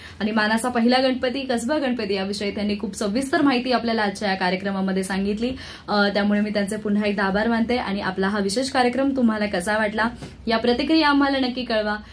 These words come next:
आणि कुठेही जाऊ नका. आचार्य नाईन्टी एफ एम वरती सुंदर मनमुराद गाण्यांचा आस्वाद घेत रहा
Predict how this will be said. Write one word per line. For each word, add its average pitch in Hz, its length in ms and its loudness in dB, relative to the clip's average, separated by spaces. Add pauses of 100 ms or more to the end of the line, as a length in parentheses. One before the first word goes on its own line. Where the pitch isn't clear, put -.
(160)
आणि 214 180 -4
कुठेही 226 320 2
जाऊ 220 220 2
नका. 247 240 2
आचार्य 220 440 0
नाईन्टी 214 260 -2
एफ 220 120 -2
एम 214 140 -2
वरती 202 220 -2
सुंदर 226 340 2
मनमुराद 214 500 0
गाण्यांचा 190 420 0
आस्वाद 240 280 0
घेत 196 280 0
रहा 185 240 0